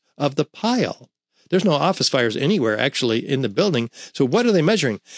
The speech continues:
uh, anymore? They're measuring something much hotter, deeper down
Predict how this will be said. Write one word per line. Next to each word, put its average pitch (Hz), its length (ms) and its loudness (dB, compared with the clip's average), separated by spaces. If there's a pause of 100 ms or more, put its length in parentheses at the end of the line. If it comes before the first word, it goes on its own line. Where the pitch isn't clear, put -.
(340)
uh, 135 380 0
anymore? 131 480 0
They're 139 180 0
measuring 196 380 2
something 143 360 -2
much 135 420 0
hotter, 165 340 0
deeper 202 460 0
down 151 460 0